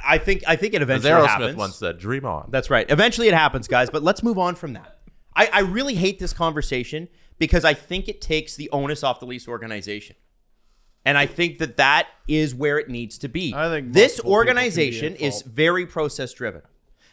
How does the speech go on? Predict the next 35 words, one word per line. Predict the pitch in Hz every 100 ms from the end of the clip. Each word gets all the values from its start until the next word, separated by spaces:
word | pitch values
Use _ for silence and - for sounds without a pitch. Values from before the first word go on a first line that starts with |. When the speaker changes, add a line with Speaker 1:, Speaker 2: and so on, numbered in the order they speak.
| -
Speaker 1:
They've | 151 156
created | - 165 160 151 151 - -
extremely | - - 180 190 190
successful | 170 139 - 151 - 151
regular | 139 127 123
season | 117 120 101 98
teams. | 101 92
Nobody | 101 98 98
is | -
denying | 92 113 135 139
that. | 135 - _ _ _ _
Uh, | 95
Speaker 3:
I | 101 95 95
Speaker 1:
and | -
Speaker 3:
don't | 117
Speaker 1:
everybody's | 147 180 208 202 190
Speaker 3:
fucking | 165
Speaker 1:
happy | 117
Speaker 3:
care. | 113
Speaker 1:
about | 92 92
that. | 98 107
We're |
thrilled | 113 - 185 147
for | 135
that. | 95 87
They've | 123 110
set | - 143 123
records | 165 185 185 156
in | 147
points. | 143 139 98 - - 101
They've | 117
set | 147 -
records | 143 180 196 165
in | 165 135
goals. | 139 113 98